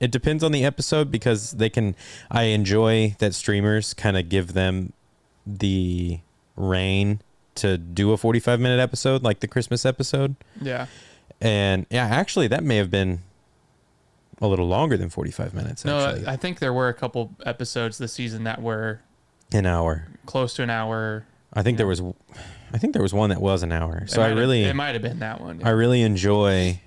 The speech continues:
Speaker 1: that there are some episodes that break that form and go for an hour, um, break that half hour form. But, um,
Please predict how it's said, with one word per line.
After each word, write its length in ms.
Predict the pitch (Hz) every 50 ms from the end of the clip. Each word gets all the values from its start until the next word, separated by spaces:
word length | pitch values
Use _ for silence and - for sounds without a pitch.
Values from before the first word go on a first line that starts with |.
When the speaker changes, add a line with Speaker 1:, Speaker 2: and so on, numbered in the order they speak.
| _ _
Speaker 1:
that 220 | - 95 98 92 -
there 200 | - 98 95 92 92
are 380 | 90 87 87 85 85 85 85 - - _
some 280 | _ - - 139 131 117
episodes 760 | 110 101 - 101 - - 101 98 95 95 95 92 87 - - - - - - - _ _ _ _ _ _ _ _
that 240 | 104 104 98 - 95
break 320 | - 101 95 95 - -
that 320 | 92 95 90 85 80 - - _ _ _ -
form 560 | - - - 101 92 95 95 95 95 98 95 - _ _ _ - - - -
and 180 | 92 92 90 85
go 300 | 92 90 90 90 90 85
for 220 | - - - 95
an 100 | 92 90
hour, 400 | 90 90 92 90 95 98 101 98 - - - - - - - - - -
um, 580 | - 92 92 90 90 92 95 95 95 92 92 -
break 200 | 104 98 92 -
that 160 | 101 98 87
half 180 | 95 92 87 -
hour 160 | 92 90 90
form. 360 | - - 98 92 92 92 92 - - - - - - - - - _ _ _ _
But, 500 | - 98 104 104 98 98 95 92 92 - - _ -
um, 640 | 104 104 95 92 90 87 85 85 87 85 85